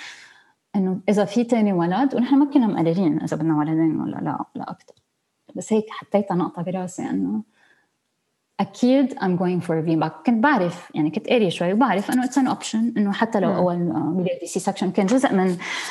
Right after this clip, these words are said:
Speaker 1: شوي هيك إنه كيف أنا عم حضر حالي to accept a C section، إنه عرفت إنه، آه، مش معناتها C section forever.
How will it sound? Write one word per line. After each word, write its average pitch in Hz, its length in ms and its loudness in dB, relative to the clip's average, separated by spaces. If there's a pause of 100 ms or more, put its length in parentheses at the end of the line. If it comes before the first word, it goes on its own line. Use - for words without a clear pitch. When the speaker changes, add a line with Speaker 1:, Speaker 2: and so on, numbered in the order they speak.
Speaker 1:
شوي 220 340 4
هيك 208 140 0
إنه 165 140 4
كيف 196 160 -2
أنا 170 120 4
عم 165 120 2
حضر 175 260 2
حالي 175 260 0
to - 120 -6
accept 170 440 -2
a - 20 0
C 165 120 -2
section، 294 480 2
إنه 233 400 2
عرفت 214 560 0
إنه، 185 580 0
آه، 214 720 -2 (480)
مش 233 180 0
معناتها 196 380 2
C - 20 -2
section 165 440 -6
forever. - 460 -6